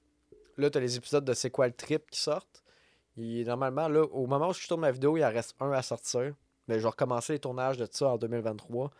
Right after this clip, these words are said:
Euh, mais pour une pièce, c'est ça, t'as accès à tout ça. Euh, pis t'as des épisodes de Pat te jase qui sont pas sortis encore.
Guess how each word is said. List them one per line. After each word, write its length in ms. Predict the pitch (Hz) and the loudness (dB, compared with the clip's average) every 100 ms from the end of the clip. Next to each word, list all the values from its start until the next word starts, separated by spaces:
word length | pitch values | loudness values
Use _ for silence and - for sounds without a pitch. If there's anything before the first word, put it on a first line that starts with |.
| - - - _ - | -20 -20 -20 _ -8
Euh, 480 | 104 110 107 107 107 | 0 2 4 2 2
mais 140 | 104 110 | 0 -2
pour 220 | - 139 | 0 0
une 100 | 143 | 0
pièce, 300 | - 151 156 | 2 2 2
c'est 100 | - | 0
ça, 100 | 123 | -6
t'as 120 | 120 | -2
accès 240 | 117 - 185 | -2 0 -4
à 40 | |
tout 140 | - | -2
ça. 360 | 131 - 160 190 - _ _ _ _ _ _ _ _ _ _ _ _ _ _ - | -6 0 2 2 -6 _ _ _ _ _ _ _ _ _ _ _ _ _ _ 6
Euh, 200 | 143 127 | 6 6
pis 60 | |
t'as 100 | - | 4
des 180 | 151 139 | 2 2
épisodes 300 | 139 135 165 | 0 4 4
de 100 | 139 | 4
Pat 240 | 123 135 - | 2 0 2
te 160 | 131 | 0
jase 340 | 120 143 151 135 | 4 4 2 -2
qui 80 | |
sont 140 | - 117 | -8 -4
pas 140 | - | -2
sortis 300 | 147 143 - | 0 -2 2
encore. 380 | 156 135 147 156 | 4 6 4 4